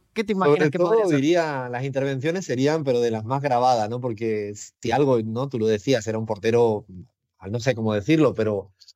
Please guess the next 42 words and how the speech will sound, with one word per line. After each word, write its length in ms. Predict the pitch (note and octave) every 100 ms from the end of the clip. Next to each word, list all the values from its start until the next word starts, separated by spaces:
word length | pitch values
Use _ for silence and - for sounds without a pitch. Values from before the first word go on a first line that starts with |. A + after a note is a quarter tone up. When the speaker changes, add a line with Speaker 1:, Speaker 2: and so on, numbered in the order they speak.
| _
Speaker 2:
muy 300 | G#2+ A2+ B2+
particular, 760 | A#2 A2 - A#2 A2 A2 B2 B2
¿no? 140 | A2+
Muy 180 | B2 B2
sui 180 | A#2 A#2
generis, 380 | A#2+ A#2+ C3 F3+
porque 460 | C3+ B2 A2 G2+
salía 360 | F#2 G2+ A2+ C3+
a 20 |
media 260 | B2 A#2+ A2
cancha 260 | B2 B2+
con 100 | C#3
la 80 | A#2
pelota 280 | G#2+ A2 A2+
jugada, 600 | A2+ G#2+ A#2 C3 F#3+ - - -
Speaker 1:
Claro. 380 | E3+ E3+ F#3
Speaker 2:
ponía 160 | D#3+ C3
a 60 | A2+
todo 160 | A#2 A2
el 60 |
mundo 260 | A#2 B2 A#2+
como 260 | A#2 A2+
loco, 520 | B2+ D3 B2 E3 F#3+ _ _ _
y 180 | A2 C#3
eso, 160 | D3
el 100 | C3+
escorpión, 560 | B2+ G#2+ A#2+ A2 C3+ E3+
recordemos 580 | F3+ A#2 A2 A#2+ C3+ D3+
que 120 | C3
es 60 | B2
porque 280 | D3 B2+ A#2
un 100 | A2+
día 200 | A#2+ B2+
en 80 | A#2+
Wembley, 680 | B2 C#3+ A#2+ A#2+ E3+ A3+ A3+
en, 220 | G3+ A2
en 120 | G2 G2
Wembley, 320 | C3 B2+ C3+
la 120 | E3+ -
cancha 260 | C3 A2+
de 60 | G#2+
Wembley, 480 | A#2+ A#2+ B2+ E3+